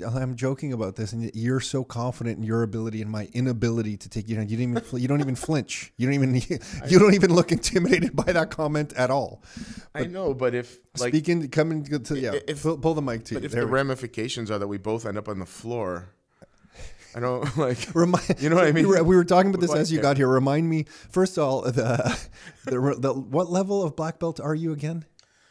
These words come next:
Speaker 2: Um, I have a third degree, so three stripes on my black belt.
Speaker 1: Three stripes on the black belt. And
Speaker 2: Yeah.
Speaker 1: each stripe means that you've just been practicing for a long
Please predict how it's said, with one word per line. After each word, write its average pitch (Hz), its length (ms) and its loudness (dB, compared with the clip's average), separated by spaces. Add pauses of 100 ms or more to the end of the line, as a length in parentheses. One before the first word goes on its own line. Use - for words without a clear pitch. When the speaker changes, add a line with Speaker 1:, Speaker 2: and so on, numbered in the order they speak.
(200)
Speaker 2:
Um, 135 460 -4
I 123 200 2
have 127 220 0
a 107 200 0
third 113 320 -4
degree, 95 420 -8 (420)
so 92 240 -16
three 104 200 -12
stripes 90 360 -12
on 87 80 -14
my 85 120 -14
black 76 280 -16
belt. 55 240 -20 (220)
Speaker 1:
Three 131 260 2
stripes 117 400 -6
on 113 120 -2
the 110 60 -4
black 107 300 -4
belt. 98 140 -8
And 110 140 -12
Speaker 2:
Yeah. 135 80 -2
Speaker 1:
each 156 100 -8
stripe 131 380 -6
means 117 400 -4
that 107 120 -8
you've 104 120 -10
just 113 160 -8
been 107 120 -8
practicing 110 600 -8
for 104 240 -8
a 101 60 -6
long 110 400 -4